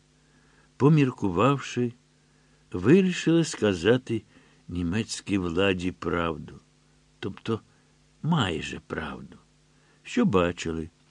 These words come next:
як пан солдат Ганс Йохім, який у них квартирував, привів до себе якусь дівчину, судячи з виду, сільську.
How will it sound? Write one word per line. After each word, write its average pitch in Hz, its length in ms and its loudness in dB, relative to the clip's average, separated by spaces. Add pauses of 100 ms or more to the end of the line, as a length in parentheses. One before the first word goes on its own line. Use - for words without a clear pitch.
як 107 200 0
пан 190 260 2
солдат 92 680 -4 (400)
Ганс 131 460 2
Йохім, 120 580 0 (420)
який 131 440 8
у 123 60 6
них 113 220 4
квартирував, 98 920 0 (840)
привів 120 520 4
до 120 180 4
себе 127 440 6
якусь 127 480 6
дівчину, 98 720 2 (840)
судячи 151 760 6
з 101 100 0
виду, 120 400 6
сільську. 101 720 -2